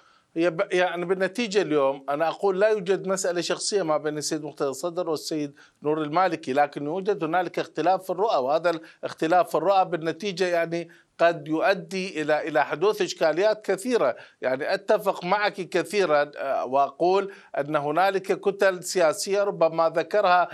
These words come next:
أيضًا، آه، يعني حسن العذاري قال ربما من ضمنها، آه، دولة القانون أو،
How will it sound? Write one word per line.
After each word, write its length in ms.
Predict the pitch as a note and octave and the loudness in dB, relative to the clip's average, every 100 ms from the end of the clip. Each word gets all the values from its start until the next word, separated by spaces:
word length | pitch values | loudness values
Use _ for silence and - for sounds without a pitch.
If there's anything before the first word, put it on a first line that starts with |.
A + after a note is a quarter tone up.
| - - - | -10 -6 0
أيضًا، 420 | E3+ E3 F3 D#3 | 2 4 4 2
آه، 640 | D3 D3 C#3+ C#3 C3+ C3 B2+ | 0 2 2 0 0 0 -2
يعني 320 | C3 D3 C#3+ | -2 -2 0
حسن 300 | E3+ E3+ D#3+ | -2 0 0
العذاري 460 | D3+ C#3 F3 F#3 F#3+ | 0 2 2 2 0
قال 280 | F#3+ F3 | 2 2
ربما 400 | E3 D#3 D#3 D#3 | 2 0 0 0
من 80 | D#3 | -4
ضمنها، 480 | D3 D#3 F#3+ F3 D#3+ - _ - | -4 -4 0 0 -2 -8 _ -2
آه، 120 | B2+ | 0
دولة 360 | B2+ E3 E3 D#3 | 4 4 4 0
القانون 580 | D#3+ - D3+ D3+ G3+ A3 | 0 2 2 4 0 0
أو، 200 | G3 G3+ | 0 -2